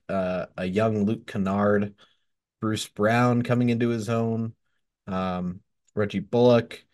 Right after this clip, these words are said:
Some players here, you know, I like their mix, and they had a, a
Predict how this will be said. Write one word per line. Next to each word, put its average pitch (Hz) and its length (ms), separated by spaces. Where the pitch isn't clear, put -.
Some 175 240
players 160 420
here, 80 320
you 98 120
know, 95 40
I 98 140
like 107 280
their 104 120
mix, 113 460
and 101 120
they 98 120
had 104 200
a, 98 260
a 92 60